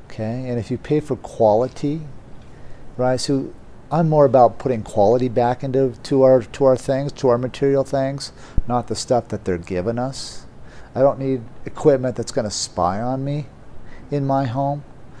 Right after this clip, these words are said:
I want something made out of steel and iron that's gonna last.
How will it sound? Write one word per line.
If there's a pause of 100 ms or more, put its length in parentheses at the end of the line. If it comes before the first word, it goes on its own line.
(220)
I
want
something
made
out
of
steel
and
iron
that's
gonna
last.